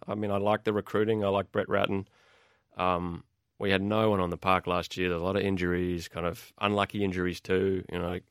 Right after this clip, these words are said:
um, heart issues, and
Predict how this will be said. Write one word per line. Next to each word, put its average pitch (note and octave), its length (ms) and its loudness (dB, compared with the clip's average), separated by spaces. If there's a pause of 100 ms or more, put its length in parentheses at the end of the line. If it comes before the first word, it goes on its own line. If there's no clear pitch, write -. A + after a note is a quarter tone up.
(680)
um, E2+ 380 -2
heart G2 340 0
issues, F#2 580 -4
and - 180 -12